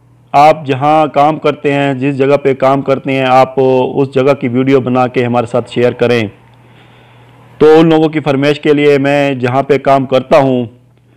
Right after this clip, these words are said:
तो उस जगह की मैं आज आपको वीडियो बना के शेयर कर रहा हूँ। तो चलते हैं दोस्तों अपने वीडियो की तरफ। तो राइट साइड से मैं शुरू करता हूँ। मैं दोस्तों सबसे पहले आपको बता दूँ कि मैं सऊदी अरब के शहर रियाज में काम करता हूँ।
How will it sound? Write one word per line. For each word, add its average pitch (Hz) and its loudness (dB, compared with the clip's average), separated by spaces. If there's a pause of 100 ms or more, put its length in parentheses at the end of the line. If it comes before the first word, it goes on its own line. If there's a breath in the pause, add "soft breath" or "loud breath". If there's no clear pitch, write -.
(320 soft breath)
तो 143 4 (400)
उस 170 2
जगह 170 4
की 160 0
मैं 165 0
आज 156 4
आपको 156 0
वीडियो 147 0
बना 135 -2
के 135 -4
शेयर 139 0
कर 139 2
रहा 143 2
हूँ। 123 -2 (680)
तो 123 2 (100)
चलते 151 2
हैं 175 2
दोस्तों 160 2 (520)
अपने 151 -2
वीडियो 139 0
की 143 -4
तरफ। 131 0 (920 soft breath)
तो 135 4
राइट 156 2
साइड 170 0
से 175 -4
मैं 165 -4
शुरू 165 -4
करता 160 -2
हूँ। 156 -2 (440 soft breath)
मैं 160 0
दोस्तों 156 0
सबसे 165 -2
पहले 165 2
आपको 156 0
बता 143 0
दूँ 156 -6
कि 143 -12
मैं 143 -8
सऊदी 143 -4
अरब 143 0
के 143 -6
शहर 131 2
रियाज 131 2
में 147 -6
काम 131 0
करता 127 -4
हूँ। 117 -6